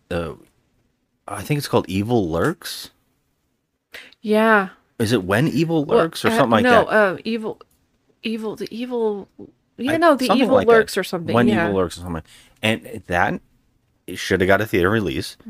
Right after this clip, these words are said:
Speaker 2: Yeah.
Speaker 1: Uh, I'm trying to think of all the good ones we've seen. We've se-, oh, um, oh, t-, uh, Tiger, um,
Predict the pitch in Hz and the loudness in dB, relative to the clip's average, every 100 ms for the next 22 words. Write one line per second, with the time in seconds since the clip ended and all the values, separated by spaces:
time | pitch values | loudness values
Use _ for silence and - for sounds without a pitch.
0 | 208 196 185 170 175 113 110 - 113 104 | -8 -4 -2 -4 -2 0 0 -2 -6 -4
1 | 214 240 175 131 127 120 92 87 104 113 | -2 -2 -2 0 2 2 -2 -2 -4 -2
2 | 110 85 78 87 - 101 104 175 - 120 | -2 -2 -2 -6 -6 -6 -4 -6 -2 4
3 | 107 87 92 87 85 80 _ - _ _ | 4 4 2 0 -6 -16 _ -20 _ _
4 | _ _ _ _ _ - 113 107 92 - | _ _ _ _ _ -4 0 0 0 -8
5 | 113 95 - - 127 131 139 165 165 - | -8 -8 -10 -4 0 2 2 0 -2 -6
6 | - 110 104 95 95 | -6 -4 -2 -4 -8